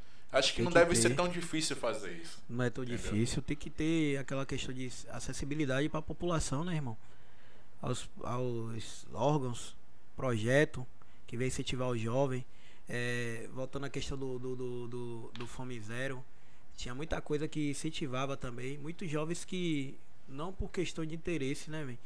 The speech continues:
Speaker 2: Que não tinham que comer em casa, né,
Speaker 1: É
Speaker 2: véi?
Speaker 1: isso, velho. Não tinham que comer, eu
Speaker 2: Não tinham que
Speaker 1: lembro muito
Speaker 2: comer,
Speaker 1: bem,
Speaker 2: velho.
Speaker 1: velho.
Speaker 2: Cara, o Senai mesmo tinha um trabalho que hoje não tem de curso cem por cento grátis,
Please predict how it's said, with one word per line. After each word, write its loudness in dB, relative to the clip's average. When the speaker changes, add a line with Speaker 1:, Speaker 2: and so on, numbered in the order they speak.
Speaker 2:
Que -4
não -4
tinham -2
que -2
comer 0
em -2
casa, 0
né, 0
Speaker 1:
É 0
Speaker 2:
véi? -2
Speaker 1:
isso, -4
velho. -4
Não -4
tinham -4
que -4
comer, -4
eu -2
Speaker 2:
Não 0
tinham 0
que -2
Speaker 1:
lembro 0
muito 0
Speaker 2:
comer, 2
Speaker 1:
bem, -
Speaker 2:
velho. 2
Speaker 1:
velho. 0
Speaker 2:
Cara, 0
o -4
Senai -2
mesmo 0
tinha -4
um -4
trabalho -2
que -2
hoje 0
não -2
tem -2
de -2
curso -4
cem -4
por -4
cento -4
grátis, 0